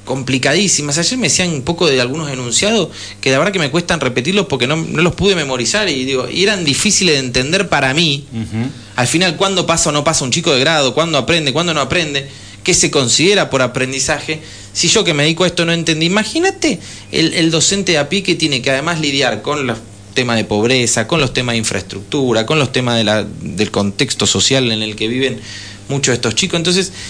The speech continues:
Speaker 1: es difícil plantear reformas que puedan ser exitosas si el que la tiene que implementar no entiende para dónde tiene que ir. Y entonces empezamos a discutir otras cosas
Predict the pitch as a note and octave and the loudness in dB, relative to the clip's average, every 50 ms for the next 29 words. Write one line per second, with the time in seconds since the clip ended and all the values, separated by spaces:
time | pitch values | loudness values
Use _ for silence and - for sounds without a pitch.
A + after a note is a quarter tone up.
0 | - - - - - G#3 A3+ A3+ G#3 - - B3 G#3 - F#3+ D#3 C3+ C#3+ C#3 C3 | -14 -16 -10 -2 0 2 2 2 2 2 0 2 2 2 0 0 0 0 -2 0
1 | B2+ D#3 D#3 D3 C#3+ C3+ C#3 D#3+ D3+ D#3 C#3+ C3+ - B2 A2+ C#3 D#3 D#3 D3+ B2+ | 0 0 0 0 0 -2 0 -2 -2 -2 -2 -2 -4 -4 -2 0 0 0 0 0
2 | D3+ D3+ D3+ - - B2 A#2 D3+ D#3+ D#3 F3 D#3 - C#3+ B2+ B2 - A#2+ A#2 A2+ | 0 0 0 0 -2 -2 0 2 2 2 2 2 0 0 -2 0 2 0 0 2
3 | A#2 C#3+ D3+ D3 C3 B2+ B2 A#2 A2+ A#2+ A#2+ A#2+ A#2 A#2 A2 D3 D#3 D#3+ D#3 C3 | 0 -2 -2 0 0 -2 -2 -2 -2 -2 -2 0 -2 -2 0 0 0 0 -2 -4
4 | B2+ A2+ A#2+ C3 C#3 C3+ C3 A#2+ A#2 A#2 A2+ A2+ A#2+ B2 B2 A#2+ A2 A#2 A#2+ A#2+ | -4 -2 -2 -2 0 0 -2 0 2 2 2 2 2 0 -2 -4 -2 -2 -2 -2
5 | A#2+ A#2 A2 A#2+ A#2 A2+ A2 G#2 G2 - - - - - - - - - - - | 0 -2 0 2 2 2 2 0 -2 -6 -12 -16 -16 -14 -14 -14 -14 -14 -8 -2
6 | - D#3 E3 E3+ F3 E3+ A#3 A#3+ - B3+ G#3+ E3 F3+ D3+ D3 F#3+ G3 F#3+ F3 F3+ | 2 2 2 2 2 2 0 2 2 2 0 2 0 2 2 0 0 0 0 2
7 | E3 E3 D#3+ - E3 E3 E3 F#3 F3 E3+ E3+ F3+ E3+ E3 - - - G#3 - - | 2 0 0 0 -2 -2 0 2 2 2 2 0 -2 -2 0 2 2 2 2 2
8 | F#3 E3+ | 0 0